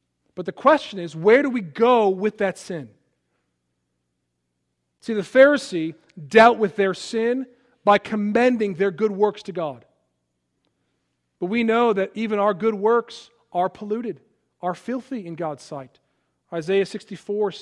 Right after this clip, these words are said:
five and six, "Behold, you were angry and we sinned. In our sins we have been a long time. And shall we be saved? We have all become like one who is unclean, and all our righteous deeds are like a polluted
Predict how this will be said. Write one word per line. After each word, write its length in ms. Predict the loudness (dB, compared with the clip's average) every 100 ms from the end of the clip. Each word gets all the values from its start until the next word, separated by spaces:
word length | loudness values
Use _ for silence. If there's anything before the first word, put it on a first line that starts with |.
| -20 _ _
five 240 | -2 -2
and 80 | -4
six, 460 | -6 -6 -6 -20 _ _ _ _ _
"Behold, 420 | -10 2 4 4
you 160 | 2 2
were 140 | 2
angry 420 | 4 2 0 -2 -4
and 100 | -4
we 100 | -8
sinned. 520 | -4 0 0 -2 -10 _ _ _ -2
In 120 | 2
our 140 | 2
sins 460 | 0 -4 -4 -2 -4
we 100 | -2
have 160 | -2
been 140 | 0 -2
a 40 |
long 320 | 0 0 -2
time. 480 | -4 -6 -4 -4 -6 -10 _ -8
And 140 | -8
shall 260 | 0 2 2
we 120 | 0
be 120 | -4
saved? 600 | -2 2 2 2 -4 -12 _ _ _ _ _ _ _
We 100 | 0
have 100 | 4
all 260 | 6 6
become 360 | 4 -2 -4 -2
like 240 | -2 -2
one 260 | -2 0 0
who 100 | -2
is 120 | -6 -8
unclean, 840 | -4 -2 -4 -8 -6 -6 -6 -8 -12 _ _ _
and 160 | -6
all 380 | -2 2 4 4
our 300 | 6 4 2 -4 -8
righteous 540 | 2 4 4 2 -10
deeds 580 | -6 -2 0 -2 -4 -20 _ _ _ _ _ _
are 120 | -6
like 240 | 0 0 -2
a 80 |
polluted 600 | -8 -8 -8 -6 -8 -14